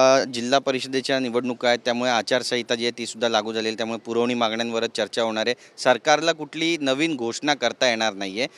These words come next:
त्यामुळे हे अधिवेशन किती आव्हानात्मक आहे सरकारसाठी सुद्धा?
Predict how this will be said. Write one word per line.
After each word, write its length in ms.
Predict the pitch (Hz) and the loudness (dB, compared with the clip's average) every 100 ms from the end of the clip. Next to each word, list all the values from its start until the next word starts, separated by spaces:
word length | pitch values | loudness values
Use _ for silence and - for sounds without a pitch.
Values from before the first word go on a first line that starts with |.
| - - | -12 -4
त्यामुळे 220 | 135 156 | 0 2
हे 120 | 156 | 2
अधिवेशन 680 | 156 135 151 170 156 185 175 - | 4 2 4 2 2 -2 -4 -8
किती 340 | 165 202 214 - - 127 | 0 2 2 -2 0 4
आव्हानात्मक 680 | 143 147 175 165 156 165 | 6 8 6 4 2 4
आहे 100 | 180 | 4
सरकारसाठी 600 | - 147 139 151 135 113 | 6 4 6 4 4 0
सुद्धा? 260 | 101 90 | -6 -6